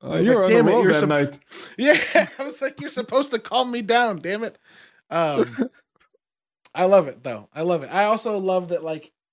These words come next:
Speaker 2: I'm not the only one that's going through this. It's one of my favorite, like, the game industry is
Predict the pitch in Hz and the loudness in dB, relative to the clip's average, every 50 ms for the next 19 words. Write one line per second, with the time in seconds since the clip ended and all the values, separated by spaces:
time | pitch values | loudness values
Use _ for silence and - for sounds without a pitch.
0 | _ - 147 160 170 175 170 170 165 160 165 160 156 160 131 147 156 151 156 151 | _ -8 -6 -4 -4 -4 -4 -4 -4 -6 -8 -8 -8 -6 -6 -4 -6 -4 -4 -4
1 | 147 143 147 143 147 165 160 151 147 - - 139 143 139 139 131 - 135 139 143 | -4 -4 -4 -4 -4 -4 -6 -8 -10 -10 -10 -8 -8 -8 -10 -10 -12 -12 -10 -8
2 | 156 165 170 - - - 131 - - 151 147 147 143 139 139 139 139 - - 131 | -8 -8 -10 -12 -14 -16 -16 -14 -10 -8 -8 -8 -8 -8 -10 -12 -12 -12 -12 -12
3 | 135 135 147 131 143 147 - 160 170 165 - - _ _ _ _ _ _ _ - | -12 -10 -12 -12 -12 -14 -8 -6 -6 -8 -8 -14 _ _ _ _ _ _ _ -8
4 | 156 170 175 170 165 160 151 147 139 - - 135 123 117 - | -4 -2 -2 -2 -2 -2 -4 -6 -8 -8 -10 -10 -10 -10 -14